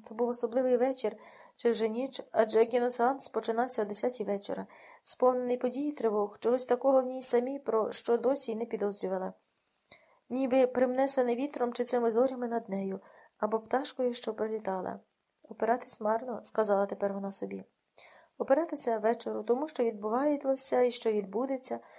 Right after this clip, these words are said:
чого не було, але мало бути, таємниці її поїздки,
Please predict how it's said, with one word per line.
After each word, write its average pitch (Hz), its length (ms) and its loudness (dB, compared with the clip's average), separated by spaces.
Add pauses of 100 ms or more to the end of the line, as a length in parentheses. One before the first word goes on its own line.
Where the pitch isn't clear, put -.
(220)
чого 240 220 2
не 254 100 2
було, 262 280 0
але 220 200 0
мало 208 240 0
бути, 233 480 -6
таємниці 247 500 0
її 226 140 0
поїздки, 220 600 -6